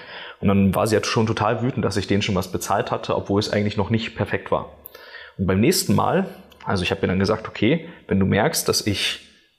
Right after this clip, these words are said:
da, ähm, denen Geld gebe, obwohl es deiner Meinung nach noch nicht diesen Stand hat, den es haben müsste, dass sie Geld kriegen dürfen, dann sprich mich doch bitte an oder hak ein und sag, nee, wir zahlen erst, wenn ihr das hier auch ordentlich gemacht habt.“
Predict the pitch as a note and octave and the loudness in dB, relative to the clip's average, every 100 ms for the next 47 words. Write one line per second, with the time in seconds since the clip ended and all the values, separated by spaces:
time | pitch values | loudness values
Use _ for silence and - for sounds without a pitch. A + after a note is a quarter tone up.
0 | _ A#2 G2+ F#2+ F#2 F2+ G2 F#2 F#2+ - | _ -2 2 2 2 2 4 2 0 -4
1 | - G2+ G#2 F#2 G2 G#2+ - A2 A2+ G2 | -2 2 4 4 2 2 2 4 4 2
2 | F#2+ F#2+ - F#2+ G2 F#2 G#2 F#2 - F#2+ | 2 2 2 2 2 2 2 0 -2 -2
3 | A2 - - - - A2 A2 G#2 - A#2 | -2 -2 -4 -8 -2 0 0 -2 -2 -2
4 | - A2 - G2 G2+ - G2 A2 D3 - | -2 -4 -2 -2 -2 -2 0 0 0 2
5 | E3+ E3+ - - - A#2 - G#2+ F#2 - | 0 0 -14 -20 -10 -6 -2 0 -2 0
6 | A2 G#2 F#2+ F#2 F#2 - - - - - | 0 4 4 2 -2 -4 -18 -18 -20 -4
7 | F2 F#2+ F#2+ F#2+ - - B2 C3+ - G2+ | 0 4 4 4 0 -2 0 0 0 0
8 | - - - - C#3+ C#3 G3+ G2 C3+ - | -2 -4 -2 0 2 2 4 4 2 -2
9 | - - - G#2+ - A2+ A2+ G#2 F#2+ F#2+ | -4 -4 -2 -2 0 2 4 4 2 4
10 | G#2 B2+ C#3+ A#2 A2 - A2 G#2 G2+ - | 2 2 0 -4 -4 0 0 2 0 0
11 | - G#2 G2 F#2+ - - G2 G2+ F#2+ - | -2 0 2 2 0 2 0 0 0 -2
12 | - - - - | -2 -6 -8 -8